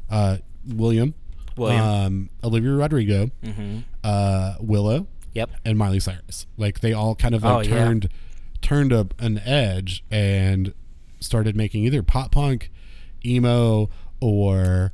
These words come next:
Speaker 2: I mean, Miley's on her fucking glam rock, dog.
Speaker 1: Yeah.
Speaker 2: I fuck with it
Speaker 1: Yeah,
Speaker 2: heavy.
Speaker 1: absolutely. But, like, she's,
Speaker 2: <laughs>
Speaker 1: but that's in it too. So it's like, it's like this sort of alternative, alternative,
Speaker 2: Yeah.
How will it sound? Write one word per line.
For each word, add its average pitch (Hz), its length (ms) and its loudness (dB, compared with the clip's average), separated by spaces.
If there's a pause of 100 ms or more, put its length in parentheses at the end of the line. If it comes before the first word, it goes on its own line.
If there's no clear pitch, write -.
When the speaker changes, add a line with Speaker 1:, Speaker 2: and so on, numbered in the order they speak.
Speaker 2:
I 135 80 -2
mean, 131 220 2
Miley's 139 380 2
on 127 120 0
her 151 140 0
fucking 104 400 -4
glam 123 400 -4
rock, 110 240 -4
dog. 110 260 -4
Speaker 1:
Yeah. 175 220 6
Speaker 2:
I 127 60 0
fuck - 340 -4
with 101 140 -8
it 95 160 -8
Speaker 1:
Yeah, 156 60 4
Speaker 2:
heavy. 208 140 4
Speaker 1:
absolutely. 170 480 0
But, 151 220 4
like, - 120 2
she's, 190 260 0
Speaker 2:
<laughs> 160 100 -6
Speaker 1:
but 147 160 0
that's 180 180 0
in 147 140 0
it 139 160 -4
too. 156 260 2
So 117 160 -2
it's 113 140 -2
like, 120 200 -2
it's 123 200 -4
like 123 140 0
this 120 140 -2
sort 127 280 -2
of 113 140 0
alternative, 107 840 -2
alternative, 101 720 2
Speaker 2:
Yeah. 117 220 2